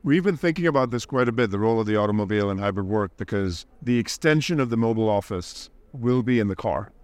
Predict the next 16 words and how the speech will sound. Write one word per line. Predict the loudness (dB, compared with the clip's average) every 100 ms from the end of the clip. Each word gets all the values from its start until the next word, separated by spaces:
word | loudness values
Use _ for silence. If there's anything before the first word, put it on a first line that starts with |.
| -20 -20 -20 _
And | -4 -2
so | 0 0
we | 2 2
just | 2 0
recently | 0 0 2 4
made | 4 2
an | 2
announcement, | 2 2 0 -2 -2 -2 -6 _ -4
um, | 0 2 0 -2 -6 -10
around, | -2 0 2 2 0 0
um, | 0 0 -2 -4 -8 -20 -20 -20 -20 -14 0
WebEx | 2 4 0 -2
being | 0 2
available | 2 4 4 2 2 0 0
in, | -2 -2 0 0
uh, | 0 -2 -4